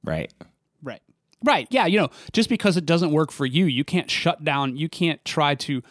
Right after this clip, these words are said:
Speaker 2: you can't try to, I don't know, I'm gonna virtue signal right now. You just get, you get out of the room. You take some personal responsibility.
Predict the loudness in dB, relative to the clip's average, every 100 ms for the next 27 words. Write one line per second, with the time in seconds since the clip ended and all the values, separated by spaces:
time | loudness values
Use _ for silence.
0 | _ _ _ -6 -2 -2 -2 0 0 0
1 | -4 -2 2 2 2 -2 -2 2 4 2
2 | 0 -2 -2 -2 -2 0 0 -2 -4 -8
3 | -10 -20 _ _ _ -12 -10 -8 -8 -4
4 | -4 -6 _ _ -4 -2 0 2 4 2
5 | 2 2 2 0 -4 -2 -4 -2 -4 0
6 | 0 2 2 2 2 0 0 -4 -2 0
7 | -2 -6 -18